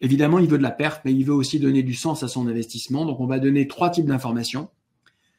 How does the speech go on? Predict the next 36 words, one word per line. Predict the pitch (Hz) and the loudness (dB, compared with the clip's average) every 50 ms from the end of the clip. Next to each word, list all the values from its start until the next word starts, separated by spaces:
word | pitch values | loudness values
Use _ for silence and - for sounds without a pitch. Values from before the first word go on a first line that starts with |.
| _ _ _ - | _ _ _ 0
D'abord, | 139 151 175 170 170 | 2 4 6 6 8
une | 156 | 6
information | 151 139 143 143 143 139 131 - 151 143 | 6 4 2 0 -2 -2 0 0 -2 -2
très | - - 170 170 | 0 0 0 2
régu-, | 156 151 139 139 - - | 2 2 0 -2 -8 -8
enfin, | - - - | -12 -12 -8
trimestrielle | - - 151 156 156 151 - 151 151 165 160 151 | -2 0 2 2 2 2 2 2 2 4 4 2
sur, | - 131 120 120 - - | 0 -2 -4 -6 -6 -10
sur | - - 127 131 | -12 -6 -4 -2
les | 127 | -2
reportings, | 127 131 123 127 127 - - 147 165 196 220 233 - _ _ _ _ _ _ _ _ _ _ - | 0 -2 -2 -4 -4 -6 -2 -2 0 0 -2 -6 -10 _ _ _ _ _ _ _ _ _ _ -2
papier, | 147 143 139 - 175 170 156 | -2 -2 2 6 8 8 8
digital, | 139 131 131 135 131 156 151 147 139 | 8 4 0 -2 0 2 2 4 4
webinar. | 139 131 131 127 135 143 147 143 | 4 4 2 2 0 0 0 -2
Donc, | 117 113 - | -4 -4 -2
Maurice | 131 131 139 147 139 - 135 | 0 0 0 0 0 -2 -2
et | 127 | -2
moi, | 120 123 135 139 | -2 -2 -2 -2
on | 131 113 | -4 -4
fait | - - 127 | -6 -6 -4
un | 123 | -4
webinar | 120 127 120 120 127 131 127 | -2 -2 -2 -2 -2 -4 -4
tous | - 127 | -4 -6
les | 123 120 | -6 -6
trimestres | - - 113 117 117 117 - | -4 -6 -6 -6 -6 -6 -8
pour | - 113 113 | -8 -6 -6
les | 113 113 | -6 -6
passionnés. | - 110 104 - 113 107 127 156 - _ _ _ _ _ _ _ _ _ _ | -6 -6 -8 -6 -6 -6 -8 -8 -10 _ _ _ _ _ _ _ _ _ _
On | - 110 107 | -10 -8 -8
a | 110 | -8
trois | 110 - - 123 | -8 -10 -10 -6
cents | 123 - 143 139 127 | -4 -4 -2 -2 -4
aficionados | 117 113 - 120 - - 123 117 113 113 123 135 139 | -4 -4 -6 -6 -4 -2 0 0 0 0 0 0 -2
qui | - - 120 | -2 -4 -4
nous | 123 117 | -4 -4
suivent | - - 143 151 156 - | -2 2 4 4 4 4